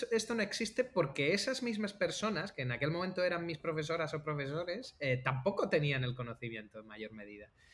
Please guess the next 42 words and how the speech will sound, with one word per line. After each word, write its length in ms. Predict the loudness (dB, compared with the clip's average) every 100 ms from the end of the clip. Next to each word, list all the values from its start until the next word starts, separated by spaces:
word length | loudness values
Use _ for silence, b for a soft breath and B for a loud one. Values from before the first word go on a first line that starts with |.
| b b 8
Tenemos 320 | 10 10 10
algunos 320 | 10 8 8
colegas, 380 | 8 8 8 6
y 80 | 4
los 240 | 2 2
aquí 240 | -2 0
presentes 420 | -2 -2 0 2 2
los, 180 | 2
lo 160 | 2 2
conocen, 440 | 2 0 2 0 2
algún 240 | 4 6
colega 260 | 6 6 4
que 60 |
está 160 | 2 4
viviendo 340 | 4 4 2
fuera, 460 | 2 0 0 0 0
alguno 280 | -2 0 0
en 80 | 0
Singapur, 520 | 0 0 2 2 2
yo 120 | 0
tengo 180 | 0 -2
alguno 420 | 0 0 0 0 B B
otro 280 | -6 -2 -2
por 100 | 0
otro 220 | 0 2
lado, 260 | 2 2 4
donde 480 | 4 6 4 4 -2 -12 -10 0
ellos 260 | 4 6
tienen 220 | 6 6 6
la 120 | 4
percepción 520 | 4 2 0 2 2
que 80 | 4
en 80 | 2
otros 240 | 0 -4
países, 680 | 2 2 2 0 -2 -4 -6
eh, 480 | 0 2 2 0 -2
la 140 | -2 0
gente 480 | 2 2 4 2
normal, 640 | 2 0 -2 -2 -2 -4 -2
la 140 | -2
clase 260 | 0 0 0
trabajadora, 680 | 2 2 2 0 0 -2